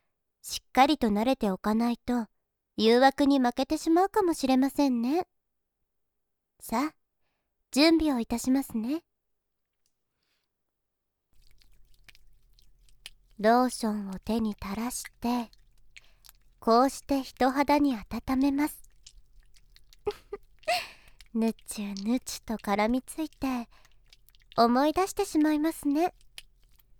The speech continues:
指の間で糸を引いて、旦那様の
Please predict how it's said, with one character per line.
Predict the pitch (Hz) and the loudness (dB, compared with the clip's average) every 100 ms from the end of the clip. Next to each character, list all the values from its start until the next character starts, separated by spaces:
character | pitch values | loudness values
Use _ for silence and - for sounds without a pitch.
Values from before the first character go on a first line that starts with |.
| - _ _ _ - _ _ _ | -20 _ _ _ -20 _ _ _
指 | 208 202 220 | 0 2 0
の | 226 220 | 0 0
間 | 226 233 233 | -2 -2 -2
で | 233 233 | -2 -4
糸 | 240 - 262 | -2 -2 -2
を | 226 | -4
引 | - 190 | -8 -12
い | - | -12
て、 | - 214 208 _ _ - - - - - - - - | -10 -10 -10 _ _ -20 -20 -20 -20 -20 -20 -20 -6
旦 | - 220 240 | 0 2 2
那 | 247 | -2
様 | 262 302 269 233 | -2 -2 0 -2
の | 208 202 190 185 | -4 -8 -10 -16